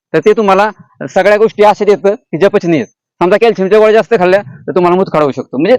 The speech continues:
थोडक्यात हे जे, जे गव्य आहे, गव्यातून जे तुम्हाला काय मिळतं, म्हणजे दुधातून, गोमूत्रातून, गोमयातून, ताकातून आणि तुपातून, हे सगळं तुम्हाला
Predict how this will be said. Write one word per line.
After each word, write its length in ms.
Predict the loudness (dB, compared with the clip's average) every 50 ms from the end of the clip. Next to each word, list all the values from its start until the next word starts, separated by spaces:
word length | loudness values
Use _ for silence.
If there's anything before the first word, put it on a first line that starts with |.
| 0
थोडक्यात 240 | 0 0 0 0 -2 -2 _ _ _ _ _ _ _ 0
हे 100 | 0 2
जे, 300 | 4 2 2 2 0 2
जे 120 | 2 2
गव्य 300 | 2 2 2 2 2 2
आहे, 180 | 2 2 -2 0
गव्यातून 360 | 0 -2 0 0 -2 -2 -2
जे 60 | -2
तुम्हाला 260 | -2 0 0 0 0 0
काय 100 | 0 0
मिळतं, 280 | 0 -2 0 0 0
म्हणजे 200 | 0 0 0 0
दुधातून, 440 | 0 2 0 2 0 0 0 0 0
गोमूत्रातून, 840 | -2 -2 -4 -2 0 0 0 2 0 0 0 0 0 0 0 2 2
गोमयातून, 500 | 2 2 2 0 -2 -2 -4 -4 -4 -6
ताकातून 540 | -8 -4 -2 -2 -2 -2 -6 -8 -6 -6 -4
आणि 140 | -4 -2
तुपातून, 340 | -2 -2 -2 -2 -4 -4 -6 -12 _ _
हे 220 | -20 -12 -6 -4 -2
सगळं 240 | -2 0 0 2 0
तुम्हाला 300 | 2 2 0 0 0 0